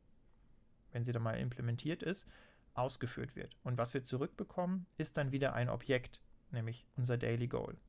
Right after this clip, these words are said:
Um diese ganze, äh, Abarbeitung von dieser Query, ähm, kriegt dann ja irgendwie einen Cursor zurück wahrscheinlich, also irgendwie ein Result-Set mit mehreren Einträgen oder jetzt in dem Fall nur ein Eintrag und dann das Umwandeln wieder in ein Daily Goal-Objekt, darum kümmert sich Room.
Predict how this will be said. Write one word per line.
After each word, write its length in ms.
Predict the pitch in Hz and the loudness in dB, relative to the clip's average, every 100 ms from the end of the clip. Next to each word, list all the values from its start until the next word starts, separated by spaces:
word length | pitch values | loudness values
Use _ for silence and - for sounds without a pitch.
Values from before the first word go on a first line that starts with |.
| - | -10
Um 120 | - 127 | -4 0
diese 160 | 127 | 2
ganze, 560 | 131 131 165 160 156 151 - - - | 2 2 2 4 4 2 -4 -14 -4
äh, 340 | 135 131 127 127 - - - - - - | 0 2 2 0 -8 -20 -20 -20 -20 -2
Abarbeitung 760 | 165 - 165 160 156 - 151 | 0 2 2 4 2 0 -4
von 180 | - 123 | 0 0
dieser 220 | 123 120 | 2 0
Query, 540 | 120 - 135 175 196 196 - - - - | -2 -2 0 2 2 0 -4 -20 -16 -2
ähm, 380 | 123 120 123 123 - - - - - | 2 4 4 2 -2 -20 -20 -20 -10
kriegt 240 | - 123 123 | -8 -2 2
dann 100 | 120 | 2
ja 100 | 113 | 2
irgendwie 260 | 117 117 | 2 0
einen 280 | 113 117 120 | 0 -2 -4
Cursor 420 | - 139 160 160 | -2 0 2 0
zurück 300 | - 139 143 - | 0 0 0 2
wahrscheinlich, 680 | 135 127 127 127 131 127 - - - - - | 0 2 0 2 2 -2 -4 -14 -20 -20 -14
also 180 | - | -10
irgendwie 300 | - 120 123 | -8 -6 -6
ein 260 | - - - | -6 -6 -4
Result-Set 840 | 127 120 104 135 151 - 139 135 | 0 2 4 2 0 0 0 0
mit 160 | 123 - | -4 0
mehreren 400 | 120 117 120 117 | 0 0 0 0
Einträgen 600 | 160 175 - 147 143 135 | 0 -2 0 0 0 -2
oder 140 | 123 | -4
jetzt 180 | 123 - | -6 -4
in 60 | 120 | 2
dem 160 | 120 | 2
Fall 140 | 120 117 | 2 0
nur 120 | 117 | 2
ein 200 | 151 190 | 2 2
Eintrag 500 | 156 156 - 143 143 | 0 0 2 2 2
und 120 | 131 | 2
dann 120 | 123 | 4
das 120 | 117 | 2
Umwandeln 640 | - 156 170 139 139 135 127 | 0 -2 2 2 2 0 2
wieder 240 | 123 120 | 4 4
in 80 | 123 | 4
ein 160 | 113 117 | 2 2
Daily 280 | 117 117 | 2 2
Goal-Objekt, 580 | 117 139 220 - 165 - | 2 0 0 0 -2 0
darum 200 | 127 135 | 0 0
kümmert 300 | - 123 120 | 0 2 2
sich 200 | 120 117 | 0 -2
Room. 220 | 127 120 | 0 0